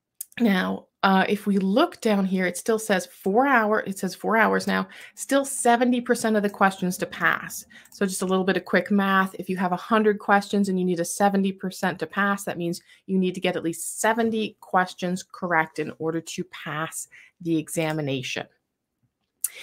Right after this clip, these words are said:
And that can be any seventy. It doesn't mean, uh, you have to get seventy percent in each section, seventy total across the board. Everything is weighted the same. So that question that you have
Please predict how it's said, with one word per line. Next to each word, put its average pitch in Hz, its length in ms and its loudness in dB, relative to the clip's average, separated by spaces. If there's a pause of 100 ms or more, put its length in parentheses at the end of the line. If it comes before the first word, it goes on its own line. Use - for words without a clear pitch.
(240)
And 202 160 10
that 202 160 6
can 214 180 4
be 190 400 2
any 190 220 4
seventy. 151 580 -2
It 151 100 -4
doesn't 185 300 0
mean, 180 300 0 (100)
uh, 151 180 -2
you 156 140 -4
have 160 160 -4
to - 80 -10
get 151 80 0
seventy 170 400 2
percent 185 340 -4
in 165 140 -2
each - 180 -4
section, 190 440 -2
seventy 180 600 -2
total 185 680 2
across 160 420 -6
the 170 80 -8
board. 151 400 -6 (560)
Everything 220 540 4
is 202 120 0
weighted 180 300 -2
the 160 80 -8
same. - 360 -6 (360)
So 220 160 2
that 202 280 2
question 240 460 2
that 180 220 0
you 196 160 2
have 254 400 -2